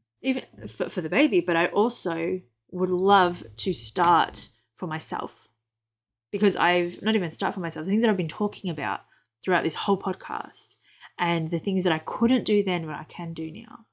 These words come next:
because of this opportunity. And I've just chosen to stop, put aside all the stuff that was just driving me crazy and driving me off a cliff, and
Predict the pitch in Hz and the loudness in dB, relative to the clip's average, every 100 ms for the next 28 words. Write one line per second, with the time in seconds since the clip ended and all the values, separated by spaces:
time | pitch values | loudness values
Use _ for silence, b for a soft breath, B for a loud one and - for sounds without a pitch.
0 | _ _ - - - 175 160 170 160 156 | _ _ -14 -12 -6 -4 -4 -4 -6 -6
1 | - 160 127 95 214 _ _ _ _ _ | -8 -8 -6 -6 -8 _ _ _ _ _
2 | _ - 175 170 160 160 160 165 - - | _ -4 0 0 0 -2 -6 -4 -6 -6
3 | _ _ _ _ _ _ _ _ - 165 | _ _ _ _ _ _ _ _ -4 -4
4 | 156 170 160 - 170 165 185 180 - - | -2 -2 -2 -4 -2 -4 -4 -4 0 0
5 | - 147 - - _ _ _ _ - 165 | 0 -4 -8 -16 _ _ _ _ -14 -4
6 | 165 156 220 208 208 - 190 214 247 254 | -2 0 2 4 2 4 8 8 8 2
7 | - 202 202 - - 185 170 - _ _ | 2 2 0 -10 -12 -2 0 0 _ _
8 | _ _ _ _ - 180 170 147 - 170 | _ _ _ _ -2 2 2 0 2 2
9 | 156 - 180 185 196 214 214 202 202 - | 2 -2 2 6 6 6 4 4 0 -2
10 | 165 160 170 160 175 165 170 170 156 160 | 0 0 -2 2 2 2 -2 -6 -8 -10
11 | - - - - _ _ _ _ _ _ | -10 -10 -12 -20 _ _ _ _ _ _
12 | _ _ _ _ _ 170 165 160 160 | _ _ _ _ _ -2 -2 -2 -2